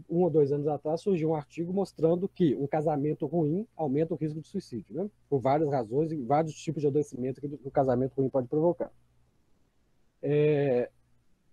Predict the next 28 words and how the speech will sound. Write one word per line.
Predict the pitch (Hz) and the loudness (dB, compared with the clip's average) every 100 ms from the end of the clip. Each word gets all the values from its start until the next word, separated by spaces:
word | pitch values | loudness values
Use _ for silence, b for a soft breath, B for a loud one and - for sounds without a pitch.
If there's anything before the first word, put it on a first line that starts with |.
| _ _ _ _ _ | _ _ _ _ _
quem | 214 202 | 2 4
tem | 202 | 2
filho | 180 - 175 190 | 0 -2 -2 -2
suicida | 214 202 196 180 | -6 -8 -4 -2
menos | 170 160 156 | 0 -2 -4
que, | 180 | -4
do | 160 | -6
que | - | -6
quem | 156 165 | -4 -2
não | 165 | -2
tem, | 147 - 165 | -2 -2 -2
quem | 160 | -4
tá | 160 | -6
trabalhando | 160 165 143 143 127 147 175 151 | -2 0 2 2 2 2 0 -2
suicida | 147 - 135 127 | -8 -6 -4 -2
menos | 135 139 123 | -2 -4 -6
que | |
quem | 147 | -10
tá | 139 139 120 | -6 -6 -6
aposentado | - 139 123 117 123 120 | -8 -8 -6 -6 -4 -6
ou | 123 | -6
desempregado, | 113 123 131 117 127 143 139 143 _ _ _ _ | -8 -6 -6 -4 -4 -6 -6 -10 _ _ _ _
é, | 131 135 127 127 120 110 - - | -6 -2 0 2 0 -4 -12 -6
quem | - 170 | -2 4
tem | 185 | 4
uma, | 185 180 _ - | 4 2 _ -4
uma | 165 | 2
religião | 202 196 208 170 165 151 | 4 4 2 2 2 2